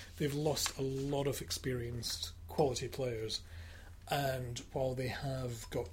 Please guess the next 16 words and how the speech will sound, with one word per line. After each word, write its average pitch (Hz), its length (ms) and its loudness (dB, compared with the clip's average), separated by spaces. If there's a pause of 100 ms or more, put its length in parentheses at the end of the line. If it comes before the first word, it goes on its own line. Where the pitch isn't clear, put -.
young 127 360 0
quality 117 340 -2
players 120 260 2
coming 120 320 0
in, 127 220 0 (320)
they 127 80 -4
don't 127 200 0
have 123 100 0
the 117 80 -2
same 123 220 4
ex-, - 200 -4
level 127 260 -2
of 113 100 -4
experience 120 580 0
as 113 120 -4
the, 113 160 -4